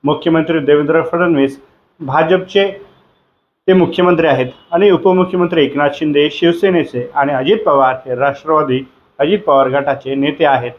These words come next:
बाहेरून एकजूट असली तरी, महायुती असली तरी, पक्षांतर्गत दुसऱ्या फळीतील नेते आणि कार्यकर्त्यांमध्ये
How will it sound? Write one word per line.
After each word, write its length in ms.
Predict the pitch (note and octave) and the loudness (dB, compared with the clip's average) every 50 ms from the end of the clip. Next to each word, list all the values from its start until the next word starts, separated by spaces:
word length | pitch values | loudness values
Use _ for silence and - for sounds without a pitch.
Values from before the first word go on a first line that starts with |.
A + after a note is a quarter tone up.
| _ _ _ _ _ _ _ | _ _ _ _ _ _ _
बाहेरून 420 | - C#3 C#3+ D3+ D#3+ D#3+ E3 E3 E3 | -2 0 0 2 2 2 0 0 -2
एकजूट 360 | D#3 C#3+ C#3 C#3 D#3+ A3+ A#3 - - - - _ _ _ _ _ _ _ _ _ - | -2 -4 -4 0 0 0 0 -2 -6 -12 -20 _ _ _ _ _ _ _ _ _ -6
असली 380 | D3 B2 - G3+ B3+ C4+ C4+ | -6 -4 0 0 0 2 2
तरी, 300 | G#3+ F3 C#3+ C#3 C3+ C3+ C#3 - _ _ | 2 0 2 0 -2 -4 -8 -14 _ _
महायुती 400 | B2+ C3 D3 E3 E3+ E3 E3+ E3 | -2 0 2 2 2 2 0 0
असली 240 | C#3+ C3+ - E3 F#3 E3+ F3+ | -2 -2 -2 -4 -4 -2 0
तरी, 260 | D#3+ C3 C3 B2+ B2+ B2+ - _ _ _ _ _ _ - | 0 0 -2 -4 -6 -10 -16 _ _ _ _ _ _ -2
पक्षांतर्गत 720 | D3 D3+ - - - F#3 F#3+ F3+ F#3 E3+ D3+ D3 D3 C#3+ C#3 | -2 -2 -2 -2 0 0 0 0 0 0 2 0 0 0 -2
दुसऱ्या 320 | C#3+ C#3 - - E3+ E3+ | -6 -6 -4 -2 -2 0
फळीतील 380 | E3 - C3+ C3 C3 C3+ C#3+ C3+ | 0 0 -2 -2 -2 -2 -2 -2
नेते 360 | C#3+ D3 C#3+ - B2+ A#2 A#2+ | -2 -2 -2 -4 -6 -6 -6
आणि 260 | B2+ - C3+ C#3+ D3 | -4 -2 -2 -2 -2
कार्यकर्त्यांमध्ये 960 | C#3 - C#3 C3+ C3+ C#3 C#3 D3+ C#3+ C#3+ - D3+ D3+ D3+ D#3+ D#3+ C#3+ B2+ C3+ | -2 0 0 2 2 2 0 0 -2 -2 -2 -2 0 0 0 0 0 -2 -2